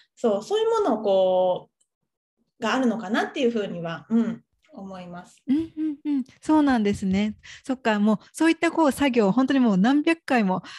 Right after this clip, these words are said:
Speaker 2: 繰り返してくると、やっぱそうやってそういうスキルが自然と身についてて、自分では気づかないけれども、周りからそうやって言われて、こう気づくこともあるっていう感じですよね。で、
Speaker 1: そうそう、
Speaker 2: うん。
Speaker 1: うん。
Speaker 2: で、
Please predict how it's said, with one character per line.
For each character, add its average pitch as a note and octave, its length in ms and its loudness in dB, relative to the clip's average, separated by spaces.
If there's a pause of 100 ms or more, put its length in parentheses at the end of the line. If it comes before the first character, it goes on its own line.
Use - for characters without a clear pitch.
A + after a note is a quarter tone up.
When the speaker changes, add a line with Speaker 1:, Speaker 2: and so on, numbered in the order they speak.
(200)
Speaker 2:
繰 C4 80 0
り C4 80 4
返 C4+ 200 4
し B3+ 40 -4
て C#4 100 -2
く C4+ 100 0
る C4 100 2
と、 C4 100 2
や C4 80 4
っ C4 80 -4
ぱ F#3 220 0
そ G#3+ 140 -6
う A#3 60 2
や A#3+ 60 2
っ A#3 40 -4
て A#3 380 2
そ A3 160 -4
う A3 60 2
い A3 40 2
う G#3 80 0
ス - 140 -4
キ C4 140 0
ル G#3 80 4
が F3+ 160 -4
自 F#3+ 180 -2
然 B3+ 220 2
と C4 220 4 (320)
身 C4+ 100 4
に C4 120 6
つ C#4 100 2
い B3+ 80 2
て F#3+ 100 0
て、 F#3+ 80 -2
自 A3+ 160 0
分 C4 140 4
で C#4+ 80 4
は G3 180 2 (300)
気 B3 100 0
づ B3+ 100 -2
か C4 120 2
な A3+ 120 4
い G3 60 -2
け G#3 80 -2
れ G3 80 0
ど F#3+ 100 -4
も、 F#3 60 -4
周 G#3 200 0
り G#3 100 0
か G#3+ 120 -4
ら G#3+ 160 -2
そ A3 140 -6
う G#3+ 40 0
や G#3 60 0
っ G3+ 40 -6
て G#3+ 280 -2
言 G#3 140 -2
わ G#3+ 100 0
れ G3 100 -2
て、 - 280 -6 (120)
こ E3+ 100 -6
う F3 60 -8
気 - 140 -4
づ F#3+ 240 -4 (120)
く G3+ 100 -6
こ A3 120 -6
と G3 120 -10
も E3+ 160 -10
あ F3+ 100 -4
る F#3+ 120 -4
っ - 40 -6
て - 320 -8 (340)
い G3 100 2
う F#3+ 100 2
感 F#3 200 0
じ F3+ 80 -4
で F#3+ 120 -4
す F#3 120 -12
よ C3+ 100 -10
ね。 A3 220 -4 (400)
で、 B3 280 2 (180)
Speaker 1:
そ D4 120 -6
う A3+ 60 2
そ A#3 40 6
う、 - 20 8
Speaker 2:
う - 20 8
ん。 A3 280 4
Speaker 1:
う C4 160 -4
ん。 A3 120 -6
Speaker 2:
で、 A#3+ 200 -4